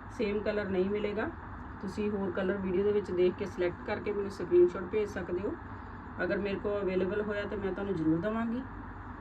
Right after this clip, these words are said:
ਇਹ just ਸਾਡੇ ਸੂਟ ਸਟਿਚ ਹੋ ਕੇ ਚੱਲੇ ਸੀ ਤੇ ਅਸੀਂ ਫਟਾਫਟ ਤੁਹਾਡਾ ਵੀਡੀਓ ਸ਼ੇਅਰ ਕੀਤੀ,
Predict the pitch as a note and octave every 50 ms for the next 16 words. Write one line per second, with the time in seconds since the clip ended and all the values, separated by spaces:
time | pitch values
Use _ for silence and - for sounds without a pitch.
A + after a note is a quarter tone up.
0 | - - - - - - - - - - - - - - - - - - - -
1 | - - - - - - - - - - - B3+ A#3 - - - - - G2 -
2 | - - - - - - - - - - - - - - - - - - - -
3 | - - - - - - - - - - - - F#3+ G3 G3 F3 G3 G#3+ G#3 -
4 | - - A3 G3+ G3 G3 - G#3 G3+ F#3 - - - - F#3+ F3 - - A3+ G#3
5 | G3 G#3 F#3+ F#3 G#3 F#3 F3 E3+ F#3+ F#3+ G#3+ A3+ A3 A3 - - E3+ E3+ E3 E3
6 | D#3+ F3 E3 E3 E3+ F#3 F3+ E3 E3+ F3+ E3+ D#3 D#3 D#3 D3 D3 C#3 D3+ E3+ F#3
7 | - F3+ F3 F3 - - F3 E3 - G3 G#3